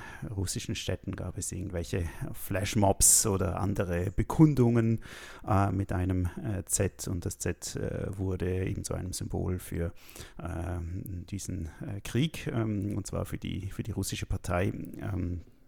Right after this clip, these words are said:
man weiß nicht, äh, so genau, es gibt unterschiedliche Interpretationen darüber, was das Z eigentlich heißen soll, wofür es eigentlich stehen soll,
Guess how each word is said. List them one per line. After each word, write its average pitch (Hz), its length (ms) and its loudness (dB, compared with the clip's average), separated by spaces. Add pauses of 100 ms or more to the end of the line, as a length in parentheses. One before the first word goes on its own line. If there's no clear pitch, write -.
(540)
man 95 140 2
weiß 101 220 6
nicht, - 340 2
äh, 82 140 0
so 127 160 6
genau, 117 180 8
es 110 120 8
gibt 131 140 4
unterschiedliche 147 420 6
Interpretationen 113 500 2
darüber, 110 300 6
was 95 140 2
das 101 120 2
Z - 260 -2
eigentlich 92 520 -6
heißen 135 320 8
soll, 117 360 6
wofür 110 280 4
es 107 120 2
eigentlich 107 260 0
stehen 117 320 0
soll, 107 320 0